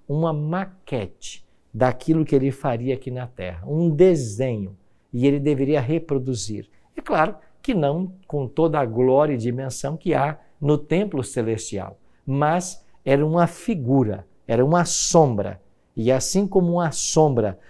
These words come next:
projetada, por exemplo, do corpo humano, não revela todos os sistemas, todos os organismos,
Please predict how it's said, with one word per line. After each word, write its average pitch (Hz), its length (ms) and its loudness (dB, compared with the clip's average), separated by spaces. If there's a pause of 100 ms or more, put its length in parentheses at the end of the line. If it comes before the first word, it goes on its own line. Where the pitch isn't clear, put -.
(180)
projetada, 143 720 6
por 175 280 2
exemplo, 123 600 0
do 127 120 0
corpo 143 440 4
humano, 110 440 -4 (300)
não 160 220 6
revela 127 540 2
todos 180 640 8
os 135 200 -2
sistemas, 139 880 0 (300)
todos 151 380 6
os 127 180 2
organismos, 127 1000 2